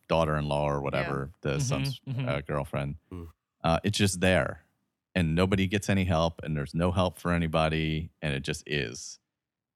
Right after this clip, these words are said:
Speaker 1: And, and I think
Speaker 3: Mm.
Speaker 1: that was a big part of it, and the, the crimes that happened and, you know, the shooting with the kid,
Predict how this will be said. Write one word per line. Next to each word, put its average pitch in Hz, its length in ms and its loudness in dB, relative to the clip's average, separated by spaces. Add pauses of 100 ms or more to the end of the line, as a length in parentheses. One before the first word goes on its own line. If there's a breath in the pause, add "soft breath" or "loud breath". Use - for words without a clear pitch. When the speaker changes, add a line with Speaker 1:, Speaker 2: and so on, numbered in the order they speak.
(100)
Speaker 1:
And, 85 160 0
and 90 160 -2
I 92 80 2
think 110 160 2
Speaker 3:
Mm. - 20 -12
Speaker 1:
that 117 80 4
was 101 120 2
a 90 60 -2
big 82 220 0
part 90 240 2
of 73 100 -2
it, 78 120 -2
and 76 240 -2
the, 69 280 -2 (200)
the - 100 -10
crimes 87 460 0
that 78 140 -2
happened 82 600 -2
and, 67 380 -6 (100)
you 73 120 -6
know, 65 260 -6 (180)
the 67 160 -10 (180)
shooting 69 540 -6
with 67 140 -12
the - 80 -20
kid, 80 460 -2